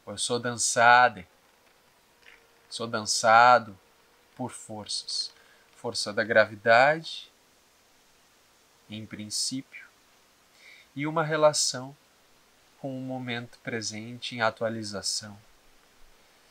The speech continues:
por onde o movimento pode convidar a dança, ou a paragem, que não é a ausência de movimento, mas sim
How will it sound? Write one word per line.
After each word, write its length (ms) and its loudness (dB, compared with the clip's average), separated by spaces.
por 140 -6
onde 240 -2
o 40 -4
movimento 680 -2
pode 260 2
convidar 480 0
a 40 4
dança, 540 -14
ou 160 4
a 40 6
paragem, 800 4
que 120 -14
não 200 -2
é 100 0
a 40 2
ausência 680 0
de 120 -12
movimento, 680 -12
mas 220 -14
sim 360 -8